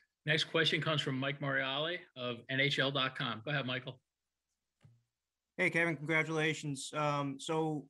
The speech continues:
Speaker 2: Owen Power, the University of Michigan, six six, two thirteen, mobile.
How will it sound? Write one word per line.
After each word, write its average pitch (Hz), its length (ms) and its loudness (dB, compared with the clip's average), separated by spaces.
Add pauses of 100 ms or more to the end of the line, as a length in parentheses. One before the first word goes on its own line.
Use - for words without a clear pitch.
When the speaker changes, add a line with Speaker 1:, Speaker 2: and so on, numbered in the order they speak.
(520)
Speaker 2:
Owen 185 240 0
Power, 156 340 4
the 135 80 0
University 139 440 0
of 127 60 0
Michigan, 123 340 -2
six 139 300 -8
six, 131 220 -4
two - 160 -6
thirteen, 131 640 -4
mobile. 127 560 -4